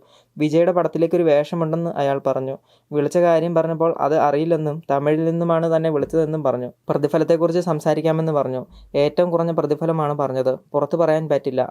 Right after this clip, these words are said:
നാണക്കേടാണ്. "വിജയുടെ സിനിമയല്ലേ, കുറഞ്ഞു പോയല്ലോ" എന്ന് ഞാൻ ചോദിച്ചു. "അത് സാരമാക്കേണ്ട, വിജയുടെ പടമല്ലേ, പണത്തിനു വേണ്ടി ബലം പിടിക്കേണ്ട" എന്ന് അദ്ദേഹം പറഞ്ഞു.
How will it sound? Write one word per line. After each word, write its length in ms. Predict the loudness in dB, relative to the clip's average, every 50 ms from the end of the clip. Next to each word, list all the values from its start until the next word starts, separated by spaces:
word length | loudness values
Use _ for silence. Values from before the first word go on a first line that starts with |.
| -4 -6
നാണക്കേടാണ്. 640 | -6 -4 -4 -4 -2 0 0 0 0 0 -2 -4 -8 -14 _ _ _ _ _
"വിജയുടെ 400 | -6 -4 0 2 2 4 4 2
സിനിമയല്ലേ, 540 | 2 0 0 0 2 2 2 2 4 2 2
കുറഞ്ഞു 340 | 2 2 0 0 0 0 0
പോയല്ലോ" 400 | 2 2 2 2 2 2 2 0 0 -4 -6
എന്ന് 160 | -6 -4 -2
ഞാൻ 180 | -2 -2 -2 0
ചോദിച്ചു. 420 | 0 0 0 0 -2 -4 -6 -6 -6 -8 _ _ _ _ _ -4
"അത് 140 | -4 -4 -2
സാരമാക്കേണ്ട, 720 | -2 0 0 2 2 2 2 0 0 0 0 0 0 0 -2 -2
വിജയുടെ 340 | -4 -4 -2 0 2 2 2
പടമല്ലേ, 440 | 2 2 0 0 -2 0 0 0 -2 -2 -4
പണത്തിനു 360 | -6 -4 -4 -2 -2 -2 -2
വേണ്ടി 180 | -2 -2 -2 0
ബലം 240 | 0 0 0 0 0
പിടിക്കേണ്ട" 380 | 0 -2 -2 -2 -2 0 0
എന്ന് 200 | 0 0 -2 -4
അദ്ദേഹം 320 | -4 0 0 0 0 -2 -2
പറഞ്ഞു. 280 | -4 -4 -4 -4 -8